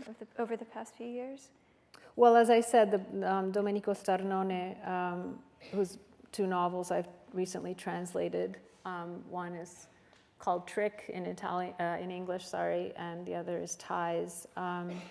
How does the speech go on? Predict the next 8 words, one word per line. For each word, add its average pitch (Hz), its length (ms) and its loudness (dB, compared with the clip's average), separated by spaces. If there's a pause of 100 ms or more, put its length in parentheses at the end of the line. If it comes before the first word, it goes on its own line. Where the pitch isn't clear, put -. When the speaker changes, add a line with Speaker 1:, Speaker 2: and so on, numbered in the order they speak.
(960)
Speaker 2:
um, 180 760 -4 (1300)
uh, 185 540 -2 (960)
I 190 100 2
recently 185 360 -2
very 175 240 -2
much 175 440 -8 (100)
admired, 175 800 -4 (320)
um, 180 380 -6